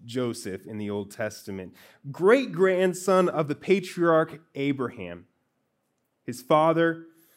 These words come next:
Jacob, was a deeply flawed man.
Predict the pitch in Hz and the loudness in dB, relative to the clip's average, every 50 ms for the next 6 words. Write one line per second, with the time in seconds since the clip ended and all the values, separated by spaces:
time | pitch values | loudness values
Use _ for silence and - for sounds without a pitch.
0 | _ _ _ _ _ _ _ _ - 110 107 131 147 151 147 147 127 107 101 98 | _ _ _ _ _ _ _ _ -16 -8 -2 0 0 0 0 0 -2 -4 -4 -4
1 | 101 101 - _ _ _ _ - 120 113 113 113 107 110 113 147 151 147 143 - | -8 -12 -20 _ _ _ _ -14 -12 -10 -10 -10 -12 -12 -10 -8 -8 -8 -8 -10
2 | - 110 101 92 - - - 104 95 92 90 90 85 90 90 90 87 85 82 80 | -10 -12 -12 -12 -14 -14 -10 -6 -6 -4 -4 -6 -8 -10 -12 -12 -10 -12 -14 -16